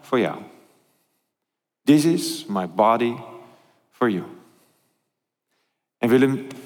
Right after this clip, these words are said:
zegt, "Dankjewel," of "Amen," of net hoe spiritueel die is.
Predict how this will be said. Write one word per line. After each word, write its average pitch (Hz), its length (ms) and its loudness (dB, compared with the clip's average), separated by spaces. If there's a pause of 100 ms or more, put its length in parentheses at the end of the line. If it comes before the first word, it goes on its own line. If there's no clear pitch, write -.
(180)
zegt, - 280 -12
"Dankjewel," 95 380 0
of 95 120 -2
"Amen," 98 380 0
of - 240 -8 (420)
net 95 180 -4
hoe 98 100 -4
spiritueel 107 440 0
die 123 140 2
is. 143 140 -2